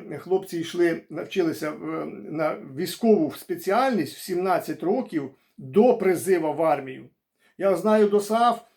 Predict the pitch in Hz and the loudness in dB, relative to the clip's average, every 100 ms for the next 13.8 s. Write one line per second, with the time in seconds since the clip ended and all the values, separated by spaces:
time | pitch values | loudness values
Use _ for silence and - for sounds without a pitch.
0 | - 170 214 208 - 202 196 143 _ - | -14 -6 0 0 0 -4 -4 -10 _ -10
1 | 175 208 202 180 190 190 220 202 160 147 | -2 -2 0 0 0 2 4 6 4 0
2 | _ _ - 170 165 160 160 214 202 _ | _ _ -10 -2 0 0 -4 -12 -20 _
3 | 190 214 214 175 165 165 170 180 165 160 | -20 -20 -14 -10 -8 -6 -2 0 0 -2
4 | 160 151 165 165 160 160 156 139 135 - | -6 -6 -4 -2 -2 -2 -4 -4 -10 -12
5 | _ _ - 165 214 208 214 220 208 202 | _ _ -2 4 6 6 4 2 2 2
6 | 208 202 147 202 202 180 185 165 180 180 | 2 2 2 -2 0 2 2 2 0 -2
7 | 160 156 185 165 - 185 165 170 165 165 | -4 -6 -6 -8 -6 -4 -4 -4 -6 -2
8 | 175 165 165 175 170 156 143 - - - | 2 2 0 -6 -2 -2 -2 -10 -20 -12
9 | 214 - 202 220 214 196 190 202 269 202 | -10 0 0 2 2 0 0 0 0 2
10 | 165 165 165 202 156 185 185 202 202 190 | 0 0 0 0 2 0 -2 -2 0 2
11 | 170 190 185 185 190 165 - 180 190 190 | 0 -2 -2 -2 0 0 -2 -4 -2 -2
12 | 170 190 214 202 196 180 175 180 - 208 | -2 0 2 2 2 -2 -4 -4 0 0
13 | 214 214 196 180 165 170 151 | 0 2 2 2 0 2 0